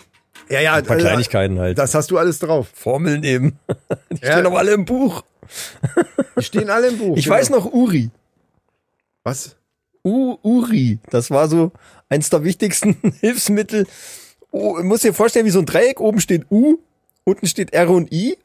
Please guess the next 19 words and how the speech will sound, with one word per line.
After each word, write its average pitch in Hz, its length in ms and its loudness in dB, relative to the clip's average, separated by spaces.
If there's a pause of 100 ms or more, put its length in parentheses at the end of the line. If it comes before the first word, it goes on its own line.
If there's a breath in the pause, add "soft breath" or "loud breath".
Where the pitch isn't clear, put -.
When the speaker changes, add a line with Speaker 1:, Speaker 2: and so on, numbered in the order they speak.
Speaker 2:
Und 170 180 0
U 226 200 2
steht, 196 500 -2
äh, 160 260 2
für 160 280 0
die 143 380 -2 (600)
Spannung, 254 640 0 (100)
R 170 180 2
steht 185 220 -2
für 170 80 -2
den 135 120 2
Widerstand 208 540 0
und 156 240 -4
I 190 140 0
steht 196 220 -2
für 165 80 0
den 143 120 0
Strom. 123 440 0 (1400)
Speaker 1:
Ja. 120 200 -2